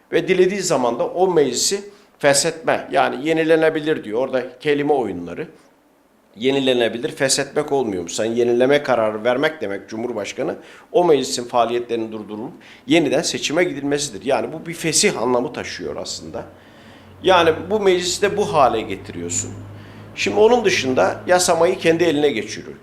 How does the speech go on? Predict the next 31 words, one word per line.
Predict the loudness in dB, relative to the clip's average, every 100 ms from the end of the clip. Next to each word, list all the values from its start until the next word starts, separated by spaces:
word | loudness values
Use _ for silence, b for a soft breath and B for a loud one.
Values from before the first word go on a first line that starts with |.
| -6
Yürütmeyi, | -4 -4 -4 -2 -2 -6 -14 -10
yine | -2 0
bizim | -2 -4 -4
millet | -2 -2 0
olarak | 0 2 0 2
oy | 4 6
verdiğimiz | 4 4 -2 -4 -2
partilerden | -2 -4 -4 -2 0 -2 0
en | 2 2
çok | 0 -4 2
oy | 4
alan | 4 2 -4
partinin | -4 -6 -6 -8 -4
genel | 0 0 0
başkanı, | -4 -4 -6 -2
başbakan, | -2 -2 -4 -2 -4 B B B B B
o | -4 0
partinin | 0 0 -2 -4 -4
içerisindeki | -2 -2 -2 -6 -4
seçilmiş | -2 -2 -2 -2 -2 0
milletvekilleri | 2 0 0 -8 -4 -2 0
de | 0 -2 B B B
bakanlarımız | 0 4 4 6 6 6 6 2
oluyordu. | -2 -6 -12 -16 -20 _
Ve | 2 4
bunun | 4 2
adı | 2 2
Bakanlar | 2 2 4 4 2
Kurulu, | -4 -8 -6
Yürütme | -2 -4 0 0 0
Kurulu. | -8 -14